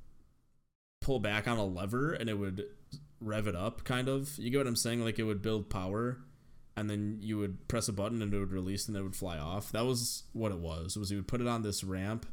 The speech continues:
and you would rev it up, and then you'd let it go, and you could set up this little box out of cardboard, and it would smash through the box, and you could put, like, little stuff in the box and,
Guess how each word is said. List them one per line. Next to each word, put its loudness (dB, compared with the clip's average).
and -2
you 0
would -2
rev 2
it 2
up, 0
and 0
then 0
you'd 0
let 2
it -2
go, 2
and -2
you 0
could -2
set 2
up 2
this 4
little 2
box -2
out 0
of -4
cardboard, -2
and 0
it 2
would 0
smash 0
through 0
the 0
box, -2
and -4
you -2
could -4
put, -2
like, -4
little -2
stuff -2
in -4
the -6
box -4
and, -6